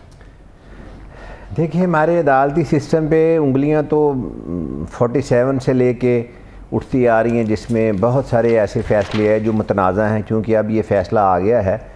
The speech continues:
तो इस पे तनकीद करना, इसको accept करना, reject करना, ये पब्लिक property है अब, तो इसको किया जा सकता है। अगर शायद एक दिन पहले आप करते, तो मैं, being a student of law, इस position में ना होता।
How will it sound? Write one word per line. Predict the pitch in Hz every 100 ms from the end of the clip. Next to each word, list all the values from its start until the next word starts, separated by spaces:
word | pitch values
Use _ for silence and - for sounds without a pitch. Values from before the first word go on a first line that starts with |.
| - - - - -
तो | 113
इस | 123
पे | - 120
तनकीद | 123 110 101 107 113
करना, | 123 101 104 104
इसको | 98 -
accept | 104 - 110 -
करना, | - 101 104
reject | 101 101 107 -
करना, | 104 101
ये | 107 107
पब्लिक | - 98 104 98
property | 101 92 - 101 104 90
है | 92
अब, | 87 87 - - - - -
तो |
इसको | 113 -
किया | 135 135 127
जा | 107 101
सकता | 90 107 90 101
है। | 101
अगर | - 95 113
शायद | 101 113 104 110
एक | 101 101
दिन | 107
पहले | 104 101 107 107
आप | 101 -
करते, | 101 95 104
तो | 101
मैं, | 95 104
being | 101 101 101 101 104 98 90
a | 87
student | 98 101 101 95
of | 90
law, | 92 95 92 -
इस | -
position | - 101 98 107
में | 107
ना | 95
होता। | 95 95 80 82